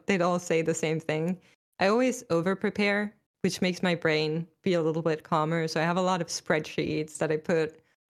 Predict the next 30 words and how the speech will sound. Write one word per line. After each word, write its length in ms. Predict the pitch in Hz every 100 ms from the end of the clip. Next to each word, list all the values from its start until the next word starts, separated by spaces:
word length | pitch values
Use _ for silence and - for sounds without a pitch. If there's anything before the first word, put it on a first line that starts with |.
| -
a 60 |
lot 200 | 180 196
of 160 | 190 170
data 520 | 196 185 185 175 -
into 520 | 170 170 - 170 160 147
and 140 | 165
notes, 480 | 185 185 180 170 170
and 100 | 165
I 60 | 160
talk 360 | - 170 170
to 100 | -
a 20 |
lot 180 | 160 156
of 120 | 160
people 420 | - 156 156 156 156
to 140 | -
make 180 | 160 160
sure 360 | - 156 156 156
that 320 | 151 - - _ _ _ _
I'm 180 | 175 180
as 100 | 180
prepared 540 | 208 - 180 170 160 165
as 120 | 165
I 120 | 160
can 180 | 156 151
be. 360 | 220 262 254 - -
And 140 | 180
then 240 | 175 170 165 175
I 100 | 190
also 680 | 196 202 - 170 156 170